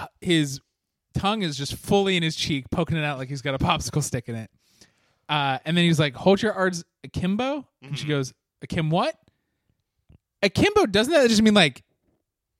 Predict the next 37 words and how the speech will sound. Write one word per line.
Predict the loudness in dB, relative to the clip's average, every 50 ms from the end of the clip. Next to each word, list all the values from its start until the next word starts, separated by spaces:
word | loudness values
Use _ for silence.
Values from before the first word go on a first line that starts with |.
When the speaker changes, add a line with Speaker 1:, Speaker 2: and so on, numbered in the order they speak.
| _ _ _ 0
Speaker 1:
wacky | 2 2 2 2 0 -4 -4 -4
inflatable | -4 -4 -2 -2 -4 -2 -2 -4 -4
tube | -2 -2 -2 -2 -4
man? | -6 -6 -6 -6 -8 -10 -14 -18 _
Speaker 2:
No. | -16 -14 -12 -10 -10 -10 -12 -12 -16 -16 -16 -16 -14 -12 -12
<laughs> | -12 -14 -14 _ _ _ _
I | -2
know | 0 0 0
that's | 0 -2 -4 -4
what | -6 -6
you | -6 -6
think | -6 -6 -8 -6 -4
all | -2 -2 -2
words | -2 -4 -6 -8 -8
mean, | -8 -8 -8 -8 -10 -8
but, | -6 -6 -6 -4
uh, | -4 -4 -4 -4 -4 -6 _ _ _ _ _ _
no, | -2 -2
I | 0
think | -2 -2 -6
akimbo | -8 -10 -8 -8 -6 -2 0 0 0 0
is, | -2 -4 -6 -6
like, | -6 -4 -4 -4 -4 -6 -10 -10
uh, | -8 -6 -4 -4 -6 -8 -10 -12
hands | -12 -10 -8 -6 -4 -4
on | -4 -6 -6
hips. | -8 -10 -10 -12 -14 -20 -20 -20 _ _ _ _ _ _
Speaker 1:
Mm. | _ -20 -20 -20 -20 -20 -20 -20 -20 -20 -20 _ _ _ _ _ -12
Speaker 2:
Looking | -10 -8 -8 -8
sassy. | -6 -6 -6 -6 -6 -8 -12 -18 -20 _ _ -16 -10 -6
Speaker 1:
Okay. | -4 -4 -2 -2 -2 -2 -2 -2 -4 -8 -12 _ _ _ _ _ _ _ _ _
Well, | -6 -4 -4
he | -4 -4 -6
should | -6 -8 -8 -8
say | -4 -2 -2 -2
that. | 0 -2 -2 -4 -6 -10 _ _ _ _ -4
Speaker 2:
Or | -2 0 0 0 0 -2 -2